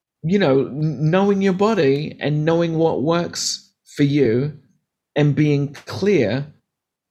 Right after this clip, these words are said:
with your partner about that. Because I've had partners who expect, who have,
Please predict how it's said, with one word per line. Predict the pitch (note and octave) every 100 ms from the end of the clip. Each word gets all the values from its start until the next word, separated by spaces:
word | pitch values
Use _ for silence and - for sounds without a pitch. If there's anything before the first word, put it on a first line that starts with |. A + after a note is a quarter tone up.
| _ C3+
with | C#3+ D3
your | D3+
partner | D3 G3 G3+ A#3+ - A#2
about | A2 A2 -
that. | - - -
Because | C3 E3+ D3+ - - - - -
I've | G2+ E3
had | F3 E3+
partners | - E3+ E3 A2+ D3+ C#3+ - - - _ _ _ _ _
who | D3 F3+
expect, | C#3+ - - - A3 A3 - - - _ _ _ _ _ _ _ _ F2+ - _
who | D3 E3+
have, | D#3